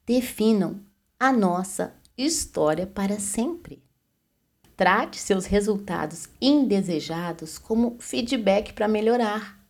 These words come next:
Quanto mais a gente aprende, mais seguros nos tornamos, mais firmes os nossos pés e mais facilmente subimos o próximo degrau.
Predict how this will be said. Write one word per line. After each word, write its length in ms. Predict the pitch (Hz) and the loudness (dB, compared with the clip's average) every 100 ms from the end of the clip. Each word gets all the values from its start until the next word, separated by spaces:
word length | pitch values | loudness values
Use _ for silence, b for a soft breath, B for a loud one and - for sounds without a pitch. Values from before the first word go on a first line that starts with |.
| _ _ _ _ - - | _ _ _ _ -12 0
Quanto 240 | 349 339 | 0 2
mais 240 | 208 202 190 | 4 4 2
a 60 | |
gente 280 | 190 180 170 | 0 -2 -2
aprende, 640 | 151 - 185 170 156 - | -6 0 2 2 -2 -10
mais 340 | 180 185 226 226 | -8 0 0 2
seguros 520 | 226 175 180 185 185 | 2 2 0 -2 -2
nos 160 | 185 - | -4 0
tornamos, 720 | 180 170 139 127 131 - - | 0 0 -2 -4 -6 -8 -8
mais 600 | 185 196 214 247 254 - | 2 4 6 4 0 -4
firmes 680 | - 208 190 160 135 135 - | -4 0 2 0 -4 -10 -14
os 180 | - 175 | -12 -6
nossos 640 | 180 180 190 - 202 196 | -2 2 0 -2 -4 -6
pés 640 | - 151 139 131 - - - _ _ _ _ _ _ _ | -4 -4 -4 -6 -8 -10 -12 _ _ _ _ _ _ _
e 140 | 294 | 6
mais 500 | 285 269 294 453 453 | 8 6 4 -2 -6
facilmente 760 | - - 339 - 262 196 202 202 | -4 -4 -2 2 4 4 2 0
subimos 560 | - 214 175 170 175 170 | -2 -2 0 0 0 -2
o 60 | |
próximo 440 | 175 156 147 147 151 | -2 -2 -2 -4 -2
degrau. 540 | 156 165 135 127 - | -2 -2 -6 -8 -16